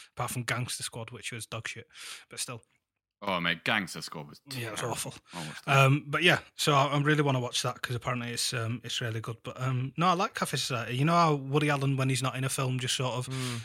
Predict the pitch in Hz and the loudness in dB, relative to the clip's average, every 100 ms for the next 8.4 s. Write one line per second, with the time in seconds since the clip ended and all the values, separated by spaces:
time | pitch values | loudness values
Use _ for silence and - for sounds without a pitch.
0 | - - 156 139 147 143 - 160 147 131 | -2 4 6 6 2 0 -2 -2 -2 -4
1 | 120 120 113 113 131 139 147 151 151 185 | -6 -6 -6 -8 -6 -6 -2 0 0 0
2 | 147 135 127 131 139 127 127 135 127 - | -2 -4 -6 -6 -4 -4 -2 -4 -4 -6
3 | 123 120 - - - - 139 127 117 - | -6 -8 -12 -20 -14 -10 -8 -8 -12 -8
4 | 131 135 - 131 120 117 120 - 120 117 | -4 -4 -6 -10 -8 -8 -10 -10 -8 -8
5 | 127 120 - 131 117 117 123 117 117 123 | -8 -8 -8 -8 -10 -12 -10 -8 -8 -10
6 | 135 135 123 - - 123 127 127 - 117 | -12 -10 -10 -12 -14 -14 -14 -14 -14 -16
7 | - - - - _ 117 120 120 135 _ | -16 -20 -18 -20 _ -10 -8 -8 -10 _
8 | _ 135 131 | _ -4 -2